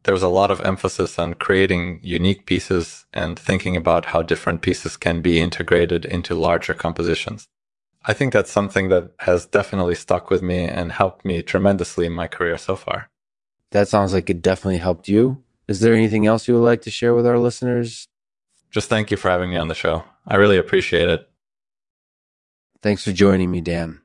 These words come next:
Speaker 2: I really enjoyed speaking with you, and I'm really grateful for your insights into your music career, Wesleyan education, Wesleyan education. Thanks so much for taking the time to talk with me.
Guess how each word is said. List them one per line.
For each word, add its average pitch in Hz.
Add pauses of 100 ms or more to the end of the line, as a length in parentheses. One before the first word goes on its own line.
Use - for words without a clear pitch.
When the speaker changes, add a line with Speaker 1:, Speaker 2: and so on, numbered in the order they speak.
(160)
Speaker 2:
I 101
really 117
enjoyed 98
speaking 101
with 92
you, 95
and 92
I'm 92
really 98
grateful 90
for -
your 85
insights 87
into 82
your 82
music 98
career, 92
Wesleyan 90
education, 85 (240)
Wesleyan 87
education. 82 (560)
Thanks 104
so 101
much 95
for -
taking 85
the 82
time 85
to 73
talk 76
with 71
me. 65